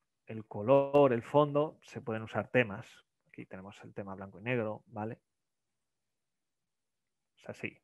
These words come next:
¿veis? Quita, quita esos grises. Si queréis ir a la ayuda, en V W, pues aquí veis un poquito los, los temas que,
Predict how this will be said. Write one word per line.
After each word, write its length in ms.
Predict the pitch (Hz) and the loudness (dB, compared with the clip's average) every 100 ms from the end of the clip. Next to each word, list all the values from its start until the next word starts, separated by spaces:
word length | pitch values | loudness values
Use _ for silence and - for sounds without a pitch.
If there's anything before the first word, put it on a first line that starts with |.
| _ | _
¿veis? 240 | 90 - - _ _ _ | -16 -16 -18 _ _ _
Quita, 340 | - 117 107 - | -12 -6 -6 -6
quita 260 | 123 110 | -6 -6
esos 220 | - 107 - | -8 -12 -10
grises. 380 | 107 101 - - _ - - - _ | -10 -10 -16 -20 _ -20 -18 -20 _
Si 240 | - 127 113 | -2 -2 0
queréis 600 | - 113 113 113 110 117 | 4 4 4 -4 -4 0
ir 100 | 110 | 4
a 60 | |
la 60 | 107 | 4
ayuda, 440 | 110 147 147 156 - _ _ - _ - | 4 6 6 4 -8 _ _ -20 _ -18
en 100 | 104 | -10
V 240 | 107 107 | -8 0
W, 420 | 131 143 147 170 _ _ _ _ _ _ _ _ _ _ _ _ | 0 2 -2 -2 _ _ _ _ _ _ _ _ _ _ _ _
pues 180 | 104 110 | -12 -12
aquí 320 | - 110 - _ _ _ _ _ _ _ _ - _ _ _ _ _ _ _ | -8 -10 -10 _ _ _ _ _ _ _ _ -20 _ _ _ _ _ _ _
veis 280 | 131 110 - | -8 -8 -8
un 60 | 110 | -14
poquito 320 | 107 110 107 | -12 -10 -10
los, 340 | 101 - - - | -10 -14 -20 -16
los 200 | 139 - | -16 -10
temas 320 | 110 95 95 | -10 -10 -14
que, 420 | - 107 - - | -16 -16 -16 -20